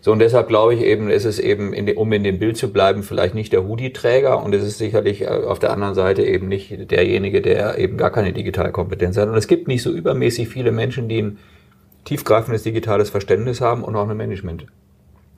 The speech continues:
ähm, ein, ein Verständnis für das, was im Management passiert, sage ich es mal so. Ja, die müssen ja nicht alle Manager gewesen sein, aber ein hohes Verständnis dafür. Und solche,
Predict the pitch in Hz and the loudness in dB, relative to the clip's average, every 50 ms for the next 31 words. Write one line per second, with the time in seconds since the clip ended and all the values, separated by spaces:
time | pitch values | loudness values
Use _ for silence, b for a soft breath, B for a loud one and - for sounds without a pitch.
0 | - - - - 113 - 101 101 - - - b b b b b b b b b | -14 -2 0 2 2 2 2 0 -4 -8 -12 b b b b b b b b b
1 | b b b b b b b b b _ - - 98 - - 110 - 120 104 - | b b b b b b b b b _ -6 -4 -2 -2 -4 0 2 2 2 4
2 | - 139 139 147 143 123 117 - 123 117 113 110 - 123 107 113 107 104 107 113 | 2 2 2 2 2 0 2 2 2 2 2 4 2 2 2 2 0 0 0 0
3 | 104 98 - 107 98 - 107 92 - - 107 92 82 - - - 90 90 - 101 | -2 -2 -4 -6 -6 -4 -4 -4 -2 0 0 0 0 2 2 2 2 0 0 -2
4 | 85 82 85 92 85 95 - 117 110 95 101 104 98 95 98 101 98 95 95 95 | -2 0 2 2 2 2 -2 -2 0 0 0 2 0 -2 -2 -2 -2 -2 -2 0
5 | - 92 90 101 - - - 104 101 101 95 - 95 90 90 92 113 120 110 92 | 0 0 0 -2 -4 -6 -6 -4 -4 -2 -2 0 0 0 2 2 0 0 0 -2
6 | 92 92 - 104 92 92 98 104 98 92 - - 87 - - 92 98 87 80 82 | -2 -2 -2 -2 -2 0 2 2 2 2 0 -4 -6 -6 -6 -6 -6 -6 -6 -6
7 | 82 82 82 - - - - 87 90 - - - - - - 101 95 B | -6 -6 -6 -6 -8 -8 -8 -4 -2 2 4 4 4 4 2 0 0 B